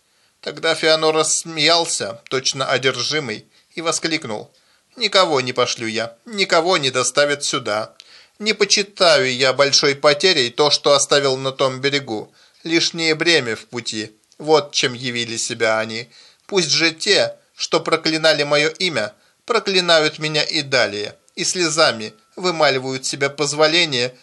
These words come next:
вернуться в золочёную клетку Валар. Пусть сгорят корабли». И Маэдрос был единственным, кто остался в стороне,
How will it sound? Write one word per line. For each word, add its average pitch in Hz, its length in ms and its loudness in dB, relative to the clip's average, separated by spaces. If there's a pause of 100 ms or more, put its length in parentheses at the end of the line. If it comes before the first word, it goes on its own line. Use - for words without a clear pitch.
(140)
вернуться 175 800 0
в 135 80 -10
золочёную 143 800 2
клетку 139 520 -2
Валар. 113 480 2 (380)
Пусть - 260 -4
сгорят 156 560 2
корабли». 104 560 -6 (720)
И 185 80 -2
Маэдрос 185 720 2
был 196 260 2
единственным, 165 720 -4
кто 135 240 0
остался 135 440 0
в - 60 -8
стороне, 147 580 0